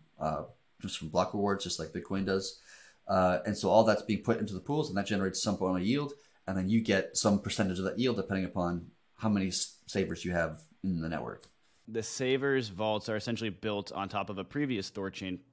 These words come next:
Speaker 2: uh, primitive called synthetic assets. Can you kinda dive into what a synth is and how it's always, uh, secured to be, or how it's always redeemable for one-to-one for the underlying asset, and kinda, like, what that backing is?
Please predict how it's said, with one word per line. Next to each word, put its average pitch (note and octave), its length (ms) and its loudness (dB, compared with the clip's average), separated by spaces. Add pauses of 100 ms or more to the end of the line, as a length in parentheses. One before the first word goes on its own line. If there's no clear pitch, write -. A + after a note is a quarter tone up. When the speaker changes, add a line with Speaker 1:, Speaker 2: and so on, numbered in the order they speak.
(160)
Speaker 2:
uh, E2 220 -6
primitive F#2+ 480 -8
called F#2 260 -4
synthetic F#2+ 400 -4
assets. E2+ 460 -8 (240)
Can G#2+ 100 -10
you A2 60 -6
kinda A#2+ 160 -2
dive G#2 340 0
into G2+ 320 -2
what G#2 180 -2
a - 20 0
synth G#2+ 360 -4
is G2+ 440 -2 (220)
and G2 200 -4
how G#2 560 2
it's F#2 140 -8
always, G2+ 300 -2
uh, F2+ 340 -6
secured G#2 340 -6
to F#2 60 -8
be, F#2+ 220 -4
or F#2 240 -6 (340)
how A#2+ 160 0
it's A#2+ 100 -2
always A#2 200 0
redeemable G2+ 520 -4
for F#2 260 -6
one-to-one G#2 540 0
for F#2+ 100 -8
the F#2+ 120 -2
underlying F#2 420 -2
asset, G2+ 380 -2
and F2 80 -6
kinda, F#2+ 160 -4
like, F2+ 120 -6
what F2 260 -6
that F2 180 -6
backing E2+ 400 -6
is? C2+ 340 -14